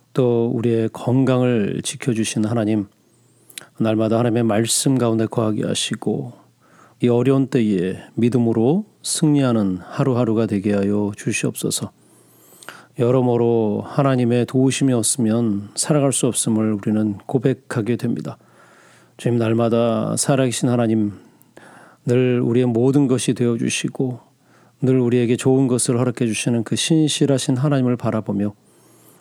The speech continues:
오늘도 주신 말씀을 통하여서 하나님의 뜻을 발견하기 원합니다. 우리 사랑하는 영락의 성도들 늘 붙잡아 주시고 또 우리의 가정, 우리의 자녀들이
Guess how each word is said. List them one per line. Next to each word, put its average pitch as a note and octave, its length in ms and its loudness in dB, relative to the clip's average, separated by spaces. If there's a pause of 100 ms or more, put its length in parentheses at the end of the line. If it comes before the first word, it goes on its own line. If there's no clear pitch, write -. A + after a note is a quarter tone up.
오늘도 C3 240 4
주신 C3 400 2
말씀을 C3 560 2
통하여서 A2+ 960 0
하나님의 A#2 840 0 (120)
뜻을 E3 320 2
발견하기 A#2 540 0
원합니다. F#2+ 520 -2 (800)
우리 A#2 220 2
사랑하는 B2 380 0
영락의 C3+ 440 2
성도들 C3 600 0 (800)
늘 A2 180 0
붙잡아 C#3+ 400 2
주시고 - 560 -6 (480)
또 A#2+ 340 0
우리의 A#2+ 400 2
가정, A#2 760 -2 (100)
우리의 C3 240 2
자녀들이 C3 720 0